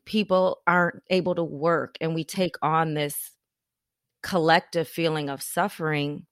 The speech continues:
when a lot of times we don't realize that it can be the opposite. Seeing people in their light and seeing people joyful,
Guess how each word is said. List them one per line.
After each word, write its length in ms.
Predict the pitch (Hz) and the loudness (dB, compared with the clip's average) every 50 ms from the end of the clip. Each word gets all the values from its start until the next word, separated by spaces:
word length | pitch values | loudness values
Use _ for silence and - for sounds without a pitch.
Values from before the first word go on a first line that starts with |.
| _ _ _ _ _ _ - - - - - - - _ _ - | _ _ _ _ _ _ -20 -20 -20 -20 -20 -20 -20 _ _ -10
when 760 | 151 151 165 170 165 160 160 160 156 156 151 143 - - - _ _ _ _ _ _ _ _ _ _ _ _ _ - 160 | -4 0 2 4 4 4 4 2 0 -2 -4 -6 -10 -10 -14 _ _ _ _ _ _ _ _ _ _ _ _ _ -2 0
a 60 | 165 | 2
lot 200 | 170 160 165 185 | 4 6 6 4
of 80 | 202 | 4
times 420 | - - 180 175 170 170 160 - - | 2 0 0 0 0 0 -2 -4 -2
we 120 | 175 165 | -2 0
don't 240 | 165 165 165 - - | 2 2 0 0 0
realize 440 | 143 170 226 247 226 180 170 165 - | 0 2 4 4 4 4 4 4 2
that 140 | 165 151 165 | 0 0 0
it 80 | 175 | 0
can 140 | - 202 190 | 0 0 -2
be 100 | 185 165 | -2 -2
the 180 | 139 - - - | -2 -2 0 0
opposite. 560 | 147 170 - 185 170 - - 156 143 - - _ | 0 0 0 -4 -6 -4 -4 -6 -6 -6 -10 _
Seeing 380 | - - - - 202 202 202 196 | -14 -6 -2 0 2 2 2 2
people 380 | - - 196 - - 175 - - | 0 -2 -2 0 0 0 0 0
in 180 | 147 151 156 | 0 -2 -2
their 180 | 160 165 175 170 | 0 0 0 0
light 340 | 165 165 180 180 180 180 - | 2 2 2 2 2 0 -2
and 160 | - 160 160 - | -4 -4 -4 -4
seeing 300 | - - 170 170 175 - | -4 -4 -2 -4 -4 -4
people 320 | - 196 175 - 165 156 | -4 -6 -4 -2 -2 -4
joyful, 720 | 131 - - 147 143 147 165 160 - 175 175 180 175 - | -4 -4 -6 -2 0 0 0 -2 -2 -2 -2 -2 -2 -4